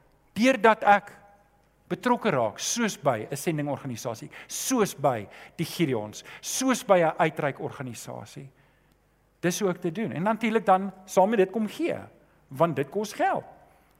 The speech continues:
En, en vriende, dis hoekom ek baie dankbaar is dat julle so mooi bydra. Hoe, want ons kan betrokke wees by die Gideons, ons kan betrokke wees by Parel.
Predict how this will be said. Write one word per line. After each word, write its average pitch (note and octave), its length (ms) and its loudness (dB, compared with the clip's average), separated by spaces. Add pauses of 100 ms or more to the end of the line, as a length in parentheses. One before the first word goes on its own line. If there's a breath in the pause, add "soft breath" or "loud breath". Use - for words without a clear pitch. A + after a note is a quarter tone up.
(100)
En, F#3+ 240 -2
en F3+ 340 -4
vriende, A3 280 0
dis E3+ 160 -2
hoekom G#3 180 -2
ek G3 100 0
baie F#3 200 6
dankbaar F3+ 380 0
is F#3+ 100 -6
dat F#3+ 120 -2
julle F#3 160 0
so G3+ 140 -4
mooi E3+ 240 -2
bydra. A#2 500 -2 (360 loud breath)
Hoe, E3 180 0 (100)
want D3 160 0
ons C#3+ 180 -8
kan F#3+ 140 0
betrokke D#4 380 -2
wees D#3+ 180 -2
by C#3 100 -4
die B2+ 80 -4
Gideons, A#2+ 360 -8
ons D3+ 80 -10
kan F#3+ 140 0
betrokke D#4+ 360 0
wees G3+ 160 0
by D3+ 140 -4
Parel. C3+ 360 2